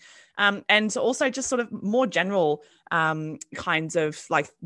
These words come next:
travel arrangements and minimum standards in terms of accommodation, like, all that sort of stuff that goes into being a footballer off the field.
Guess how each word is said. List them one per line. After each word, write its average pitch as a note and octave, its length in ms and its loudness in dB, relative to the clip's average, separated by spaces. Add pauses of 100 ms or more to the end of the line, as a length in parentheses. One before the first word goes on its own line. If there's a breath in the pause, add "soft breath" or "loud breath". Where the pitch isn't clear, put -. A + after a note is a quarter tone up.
travel G#3 340 2
arrangements F3 720 -2
and D#3 300 -2
minimum E3+ 260 -4
standards D3+ 480 -6
in D3 60 -8
terms D#3 220 -8
of C#3+ 60 -10
accommodation, A3 880 -2
like, F#3 180 -2
all A#3+ 220 4
that A#3 200 2
sort G3 120 -4
of E3+ 100 -6
stuff - 360 -4
that D3+ 160 -2 (240)
goes F#3 340 6
into F3 220 -4
being F3+ 340 0
a E3+ 40 -4
footballer E3 680 -4
off E3+ 300 0
the E3+ 100 -18
field. A#3 480 -4